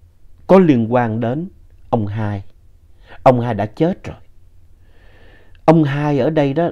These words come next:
là cha chồng của cô út con và ở cùng với vợ chồng cô út. Ông Hai mất năm hai nghìn không trăm lẻ năm. Phải nói con rất có ấn tượng với ông Hai.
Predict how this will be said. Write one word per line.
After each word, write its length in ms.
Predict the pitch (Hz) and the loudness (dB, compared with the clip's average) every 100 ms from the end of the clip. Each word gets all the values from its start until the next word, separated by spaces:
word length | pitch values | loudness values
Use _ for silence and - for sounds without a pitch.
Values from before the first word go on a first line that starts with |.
| - | -2
là 340 | 110 98 90 - - - - - | 0 0 -2 -8 -20 -20 -10 2
cha 340 | 180 175 170 | 4 6 2
chồng 380 | - 107 90 90 | 0 -2 -2 -6
của 140 | - 143 | -8 -8
cô 180 | - 131 | -4 -4
út 120 | - 190 - | -4 -10 -4
con 340 | 131 127 120 113 - - - - | 0 0 0 -6 -16 -20 -20 -10
và 440 | - 123 107 104 90 - - - - - - | 2 4 6 2 -2 -10 -20 -20 -20 -12 -2
ở 320 | 113 110 175 - - | 2 4 2 0 0
cùng 260 | 127 98 | 2 2
với 160 | 113 165 | 0 2
vợ 180 | 117 101 | 2 0
chồng 320 | 104 90 85 - | -2 -4 -6 -6
cô 180 | 123 - | -4 -4
út. 120 | 190 - - - - - - - - - | -4 -6 -20 -20 -20 -20 -20 -20 -20 0
Ông 200 | 143 135 | 2 2
Hai 200 | 131 123 | -2 -2
mất 320 | 139 190 - | -4 -6 -6
năm 200 | 139 120 | -6 -6
hai 200 | 117 127 | -6 -8
nghìn 220 | 110 85 | -6 -8
không 200 | 73 110 | -10 -12
trăm 160 | 113 107 | -10 -10
lẻ 160 | 87 98 | -8 -8
năm. 300 | 117 98 85 - - - - - - - - - - - - - - - - - - - | -8 -10 -12 -20 -20 -20 -20 -20 -20 -20 -20 -20 -20 -20 -20 -20 -20 -20 -20 -20 -20 -12
Phải 200 | - 123 | 0 4
nói 120 | 160 170 | 4 4
con 180 | 131 | 2
rất 140 | 117 170 | 2 -2
có 80 | - | 2
ấn 240 | 170 165 190 | 2 2 -2
tượng 320 | - 90 95 | -2 -4 -4
với 100 | 131 | -6
ông 160 | 110 | -6
Hai. 460 | 110 113 107 104 95 | -6 -6 -6 -8 -12